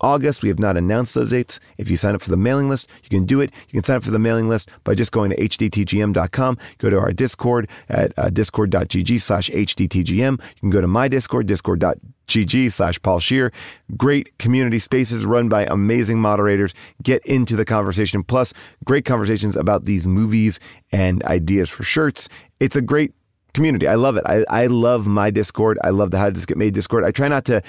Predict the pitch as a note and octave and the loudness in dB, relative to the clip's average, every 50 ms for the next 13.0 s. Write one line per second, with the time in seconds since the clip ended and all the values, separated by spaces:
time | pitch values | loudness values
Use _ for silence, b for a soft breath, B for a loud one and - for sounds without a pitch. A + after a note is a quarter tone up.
0 | B B B _ - B2 - - - - - C3+ C#3+ C#3 C3 A#2+ - - - C3 | B B B _ -2 -2 -2 -4 -6 -4 0 2 4 4 4 2 0 0 0 -2
1 | C3 - - _ _ C#3 C3 A#2+ A#2 A2+ A2 A2 G2 G2+ G2 F#2+ F#2 F#2 E2+ B1+ | -2 -2 -8 _ _ 0 0 2 2 2 2 2 2 4 4 4 4 2 2 2
2 | D2+ F#2 F#2 E2 E2 E2 G2 C3 B2 - - - - - - - _ - F#2 G#2 | 0 0 0 0 0 0 2 2 2 2 0 -4 -10 -12 -12 -12 _ -4 0 2
3 | G#2 G2+ G2 F#2 F2+ - - - - G#2+ A2 G#2+ G2+ G#2+ A2+ - D3+ C#3+ - B | 2 2 2 0 -2 -4 -4 -2 0 0 2 2 0 0 0 0 0 0 -2 B
4 | B B B - F#3 F3+ F3 - C3+ B2+ A#2+ A2+ G#2 F#2+ G2 G2+ F#2+ F#2+ F#2+ E2+ | B B B 0 0 2 2 0 0 0 0 0 0 0 2 2 2 0 0 -2
5 | D#2+ - - D#2+ F2 - - G#2 G#2+ - B B B B B B - - A2 A2 | -4 -4 -2 -2 -2 -2 -2 -4 -4 -6 B B B B B B -2 0 2 2
6 | A2 A#2 C#3 D#3 - - - D#3+ C#3 B2 G#2+ F#2+ F#2 F2 E2+ F2+ G2 G2 F#2+ F2+ | 2 2 0 -2 -2 -2 -2 0 2 2 2 2 2 0 0 0 0 2 2 0
7 | F2 E2+ - - _ _ - G2 F#2+ F#2 E2+ D#2+ E2 F#2+ E2 D#2+ D#2+ - D#2+ E2+ | 0 -2 -6 -10 _ _ 0 2 2 2 0 0 0 0 -2 0 0 0 0 2
8 | E2 D#2+ E2 D#2+ D2 B B B B - - F#2 E2 E2+ E2+ - - F2 - G#2 | 2 0 0 -2 -4 B B B B -4 -2 0 0 0 -2 -2 -2 -2 -2 -2
9 | G2 - B B B B B B _ - C3 C3+ C3 B2 A2 - _ _ _ _ | -2 -4 B B B B B B _ 0 0 2 0 0 -2 -6 _ _ _ _
10 | _ _ _ _ _ _ _ _ _ _ _ _ _ _ _ - - G3 F#3+ E3 | _ _ _ _ _ _ _ _ _ _ _ _ _ _ _ -2 0 0 2 2
11 | - D#3 C3 - - A#2+ F2+ D2+ - - - _ _ _ _ _ _ _ _ _ | 2 0 0 2 2 2 0 0 -2 -6 -12 _ _ _ _ _ _ _ _ _
12 | _ _ _ - C3 C3 B2 - - - C#3+ C#3 C#3 C3+ C3 B2 A2+ G2 - | _ _ _ -2 0 0 0 0 -2 0 0 2 2 2 2 2 0 0 -2